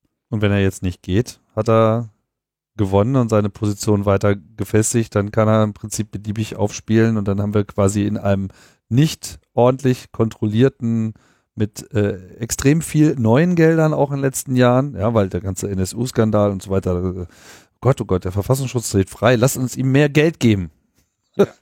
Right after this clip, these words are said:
Speaker 1: <laughs> Ja, mit diesen, äh, Mitteln und Möglichkeiten ausgestattet, ähm,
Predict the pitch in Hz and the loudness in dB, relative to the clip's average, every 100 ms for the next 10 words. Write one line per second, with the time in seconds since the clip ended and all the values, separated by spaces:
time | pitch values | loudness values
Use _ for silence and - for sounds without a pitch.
0 | - - - - 110 110 151 - 120 113 | -20 -20 -20 -6 0 0 0 -2 -4 2
1 | 139 135 135 139 135 _ 117 113 110 123 | 2 4 0 -4 -10 _ 0 2 -2 -6
2 | - 135 165 151 151 139 131 127 131 - | -2 0 2 2 0 0 -2 0 -4 0
3 | 117 113 110 101 113 - 120 98 95 104 | 0 2 -2 -4 -4 -4 -2 -2 0 0
4 | 98 - _ _ _ _ _ _ 101 95 | -2 -6 _ _ _ _ _ _ -4 -2
5 | 92 90 90 92 90 87 107 | -2 -4 -8 -12 -18 -20 -20